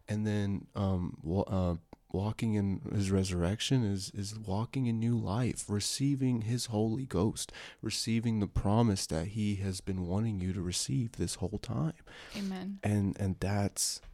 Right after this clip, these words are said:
Speaker 1: so, that's what's so great about obedience. So if that's the last thing I just wanted to say to anybody who's listening, learn to start to obey God.
Speaker 2: Wow, what an amazing testimony. Thank you so much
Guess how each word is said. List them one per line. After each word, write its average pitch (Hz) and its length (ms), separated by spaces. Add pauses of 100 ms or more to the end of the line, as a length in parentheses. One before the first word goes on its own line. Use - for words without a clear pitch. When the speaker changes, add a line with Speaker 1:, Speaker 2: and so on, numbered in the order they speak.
Speaker 1:
so, - 320
that's - 280
what's - 120
so 101 160
great 90 440
about 85 500 (100)
obedience. 80 840 (420)
So - 160
if - 100
that's 98 240
the 113 100
last 98 300
thing 92 160
I 87 80
just 87 200
wanted 87 260
to 85 60
say 85 460 (460)
to - 100
anybody 101 460
who's 92 160
listening, 82 500 (800)
learn 90 600
to 85 200
start - 440
to 82 120
obey 80 460
God. - 300 (720)
Speaker 2:
Wow, 202 580
what 208 240
an 269 160
amazing 208 760
testimony. 185 1040 (340)
Thank 233 280
you 254 80
so 214 280
much 196 440